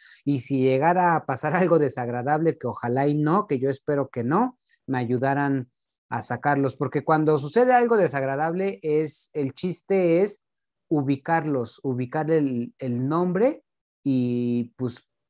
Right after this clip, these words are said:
en, en la opción de más, picarle y ahí aparece pues removerlos, o sea, sacarlos.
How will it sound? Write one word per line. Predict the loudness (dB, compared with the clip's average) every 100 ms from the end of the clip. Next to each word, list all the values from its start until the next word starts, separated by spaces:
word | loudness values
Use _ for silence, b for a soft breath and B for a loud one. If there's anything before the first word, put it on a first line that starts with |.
| _ -10
en, | -6 -4 -4
en | -4 -4
la | -4
opción | -4 -6 -2 -2 0
de | 0
más, | 0 0 -2 -4 -10 -14 _ _ _ _ _ _
picarle | -8 -4 0 0 0 0 0
y | 0
ahí | 0 0
aparece | -2 -2 -4 -4 -4 -2 -2 -4
pues | -6 -8 -6
removerlos, | -6 -4 -2 -2 0 -2 -4
o | -6
sea, | -6 -8
sacarlos. | -8 -2 -2 0 -4 -6 -16